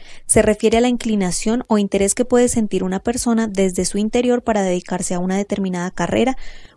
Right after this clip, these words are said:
una forma de vida o un trabajo. Tiene que ver con aquellas cosas que te gustan, con tus habilidades, aprendizajes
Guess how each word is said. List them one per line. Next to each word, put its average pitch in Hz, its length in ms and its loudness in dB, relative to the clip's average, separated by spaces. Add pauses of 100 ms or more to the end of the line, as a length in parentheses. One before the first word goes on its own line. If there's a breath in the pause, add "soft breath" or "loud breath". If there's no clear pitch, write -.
una 233 200 4
forma 254 360 2
de 262 100 4
vida 233 360 2
o 190 80 2
un 180 200 -2
trabajo. 202 460 2 (540 soft breath)
Tiene 233 240 4
que 262 120 0
ver 220 160 2
con 226 140 2
aquellas 190 400 0
cosas 202 280 -2
que 208 140 -2
te 185 140 0
gustan, 226 500 -2
con 220 220 -2
tus 196 180 -2
habilidades, 190 720 2
aprendizajes 202 800 -2